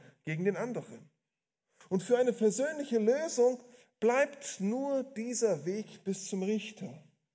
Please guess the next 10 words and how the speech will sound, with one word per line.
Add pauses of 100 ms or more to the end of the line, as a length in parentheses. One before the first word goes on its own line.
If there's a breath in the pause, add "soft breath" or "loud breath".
(1400)
Erstmal, (580)
erst
einmal
angekommen, (640)
gibt
es
dann
nur
das
Urteil.